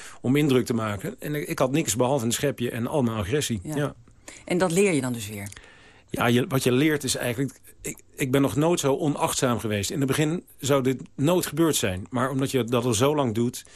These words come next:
Speaker 1: en zo vaak die ijsbeer ziet die van je wegloopt... ga je dus leven met de veronderstelling dat dat wel meevalt. En, en dat is ook wat ik in mijn lezing en training altijd vertel aan mensen in het bedrijfsleven. Als je routines opbouwt,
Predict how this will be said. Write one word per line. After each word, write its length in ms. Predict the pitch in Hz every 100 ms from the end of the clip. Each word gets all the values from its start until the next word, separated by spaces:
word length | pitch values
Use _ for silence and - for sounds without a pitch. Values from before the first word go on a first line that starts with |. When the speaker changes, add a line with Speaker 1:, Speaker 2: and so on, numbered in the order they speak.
| - -
Speaker 1:
en 160 | - 107
zo 180 | 120 143
vaak 180 | 131
die 100 | 147
ijsbeer 320 | 131 127 120 113
ziet 160 | 123
die 100 | 117
van 120 | 110
je 80 | 107
wegloopt... 540 | 113 123 113 110 110 - - - -
ga 160 | -
je 80 | 135
dus 120 | 117
leven 300 | 113 139 147
met 80 | 147
de 60 | 113
veronderstelling 840 | 107 123 107 - 175 120 127 220 - - - -
dat 180 | - 110
dat 140 | 104
wel 140 | 117 101
meevalt. 540 | 131 147 104 90 - - - - - -
En, 240 | - 110
en 100 | 123
dat 160 | 120 113
is 120 | 131
ook 100 | 123
wat 120 | 120
ik 80 | 120
in 120 | 117
mijn 120 | 117 117
lezing 300 | 123 113 113
en 80 |
training 340 | 110 151 175 127
altijd 220 | 113 107
vertel 260 | - 123 113
aan 60 |
mensen 200 | 113 110
in 60 | 120
het 100 | 117
bedrijfsleven. 420 | 139 147 120 107
Als 100 | 123
je 220 | 123 117
routines 440 | 117 110 180 185 127
opbouwt, 460 | 117 98 139 -